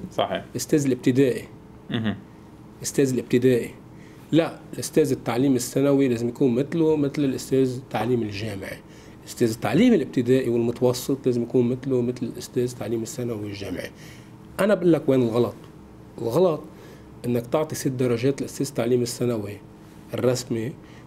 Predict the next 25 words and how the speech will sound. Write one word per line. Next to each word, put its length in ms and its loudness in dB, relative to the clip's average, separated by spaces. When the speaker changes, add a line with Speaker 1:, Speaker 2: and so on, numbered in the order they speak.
Speaker 2:
ويروح 300 4
يسجل 440 2
ابنه 220 0
بمدرسة 460 0
خاصة 600 -2
وبياخذ 440 4
مساعدة 560 2
مالية 320 4
من 60 -2
الدولة 340 -4
اللبنانية. 560 -10
Speaker 1:
صحيح. 280 -6
Speaker 2:
الغلط 460 2
إنه 100 2
نحن 180 0
في 140 -2
عنا 160 2
ضباط 440 2
بقوى 280 2
الأمن 260 0
وبالجيش 440 -6
اللبناني 460 -2
وبكل 280 -4
الأجهزة 440 0
الأمنية 540 -4